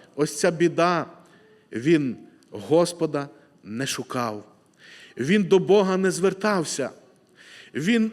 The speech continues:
не згадав, що є Господь. Він забув, що є той, який йому допомагав у війнах, який йому, його царство утверджував,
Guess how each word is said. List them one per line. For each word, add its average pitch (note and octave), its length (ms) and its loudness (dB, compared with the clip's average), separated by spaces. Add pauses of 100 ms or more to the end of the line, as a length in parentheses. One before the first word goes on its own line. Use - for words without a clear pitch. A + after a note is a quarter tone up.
(140)
не G3 320 4
згадав, F#3 600 0
що - 180 -4
є F#3+ 140 2
Господь. F#3 600 -2 (800)
Він D3 360 2 (480)
забув, C#3 560 2 (440)
що - 260 -4
є C3+ 160 2
той, C#3+ 400 0 (540)
який C3+ 640 -2 (300)
йому D3+ 320 0
допомагав D#3 760 0
у D#3+ 60 4
війнах, E3+ 560 -4 (520)
який F#3 480 2
йому, F#3+ 460 2
його F3 280 2
царство G3+ 580 0
утверджував, E3+ 720 -2